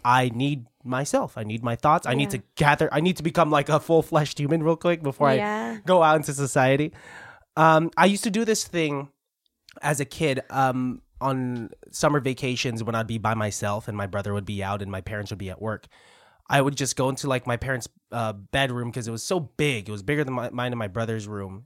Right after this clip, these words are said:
Speaker 1: And it was so spacious. And I would just lay on their, their king-size bed and I would look up at the ceiling.
Speaker 2: Mm-hmm.
Speaker 1: And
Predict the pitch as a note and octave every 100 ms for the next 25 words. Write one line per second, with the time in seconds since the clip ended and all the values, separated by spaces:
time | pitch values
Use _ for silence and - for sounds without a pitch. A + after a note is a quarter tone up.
0 | - A2+ G#2+ - D#3+ - B2+ A#2 A#2 B2
1 | C3 C3 - A#2+ C#3+ C3+ B2 A#2+ A2 A2
2 | A2 - - F3 D3+ C#3 B2+ G#2+ B2 A#2
3 | A2+ B2 C#3 D3 - - B2 C3+ B2+ G2+
4 | F#2+ C4 B3+ C4 - _ - D3+